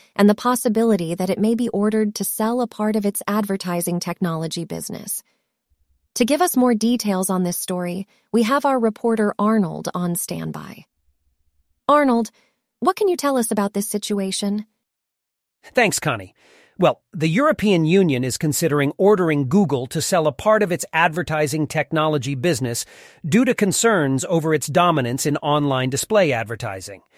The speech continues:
Speaker 2: The European Commission believes that Google has abused its dominant market position by favoring its own services and potentially blocking competitors. This is not the first time that Google has faced these accusations.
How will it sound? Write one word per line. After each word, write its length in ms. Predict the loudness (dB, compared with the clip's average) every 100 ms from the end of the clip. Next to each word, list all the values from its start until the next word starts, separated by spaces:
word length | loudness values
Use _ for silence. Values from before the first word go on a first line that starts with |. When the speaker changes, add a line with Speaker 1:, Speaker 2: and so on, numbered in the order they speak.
| _ _ _ _
Speaker 2:
The 180 | 0 4
European 640 | 6 6 4 2 0 2 2
Commission 540 | 2 2 2 2 2
believes 420 | 2 2 0 0
that 200 | -2 0
Google 320 | 0 2 4
has 160 | 2 2
abused 760 | 0 -2 -2 2 4 4 2
its 160 | 0 0
dominant 440 | 2 4 2 0
market 340 | 0 -2 -2 -6
position 460 | -4 -2 -2 -4 -4 _ _
by 160 | 2 4
favoring 500 | 4 2 4 4 4
its 160 | 4
own 200 | 4 4
services 600 | 4 4 4 2 0 0 0
and 400 | 2 2 2 0
potentially 540 | -2 0 0 -2 -4
blocking 600 | -4 2 2 4 -2 -6 -8
competitors. 760 | -6 -2 -4 -4 -14 -20 -20 _ _ _ _
This 160 | 0 2
is 140 | 2
not 180 | 0 0
the 80 | -2
first 360 | 2 2 2 0
time 180 | 0
that 180 | 0 0
Google 400 | 2 2 2 0
has 160 | 0 -2
faced 400 | -2 -4 -4 -4
these 220 | -4 0
accusations. 840 | 0 -2 -2 -2 -4 -10 -14 -18